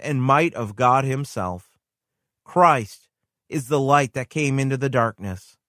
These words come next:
He will not, He cannot be overcome by darkness. He is the eternal light of men.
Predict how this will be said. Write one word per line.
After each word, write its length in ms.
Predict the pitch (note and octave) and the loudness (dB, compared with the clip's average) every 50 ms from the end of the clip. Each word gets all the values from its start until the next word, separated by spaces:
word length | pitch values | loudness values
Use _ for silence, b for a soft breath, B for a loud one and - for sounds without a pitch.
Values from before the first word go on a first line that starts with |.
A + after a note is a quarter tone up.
| _ _ b b b b b | _ _ b b b b b
He 180 | b - G#3+ G#3 | b 0 0 2
will 240 | F3+ F#3 G#3 A3 G#3+ | 4 4 4 4 4
not, 340 | F#3+ E3+ C3+ A2 G#2 G2+ - _ _ _ _ _ _ _ _ | 2 2 0 0 -2 -6 -10 _ _ _ _ _ _ _ _
He 220 | - A#3 A#3+ G3 | -4 -4 -4 -4
cannot 600 | - - E3 A3 B3+ C#4+ D4 C4+ A3 F3 C#3 A2 | -6 -8 -2 0 2 2 4 4 2 2 0 -2
be 180 | - E3 E3+ D#3+ | -4 0 2 2
overcome 500 | D3+ C#3+ C3 C#3 B2+ - D#3 D3 D3 C#3+ | 2 2 0 -2 -4 -2 0 0 0 0
by 200 | C3 C3+ B2+ B2 | 0 -2 -2 -2
darkness. 680 | A2 A2 C3 A#2 A#2 A2 E2 A2 A2+ G#2+ G2+ - - _ _ b b b b b | -2 -2 -2 -2 -2 -4 -10 -16 -18 -18 -18 -20 -20 _ _ b b b b b
He 260 | - A3+ B3 B3 B3+ | -4 -4 -4 -4 -2
is 280 | - E3+ F3+ F3 D3+ | 0 2 2 2 2
the 180 | C#3+ E3 D#3 D3 | 0 -6 -8 -8
eternal 680 | - F#3 G#3 G#3+ A#3 A3 - - G3+ G3+ G3 G3 G3 F#3 | -6 -4 -2 -2 -2 -4 -4 -2 0 0 2 0 0 0
light 260 | D#3+ D3+ C#3 C#3+ D3+ C#3 | 2 2 2 2 0 -2
of 140 | D3 C#3+ | -4 -4
men. 460 | C#3 C#3+ C#3+ C3 B2+ A2+ G2+ F#2+ F#2+ | -2 -2 0 0 0 -2 -4 -8 -12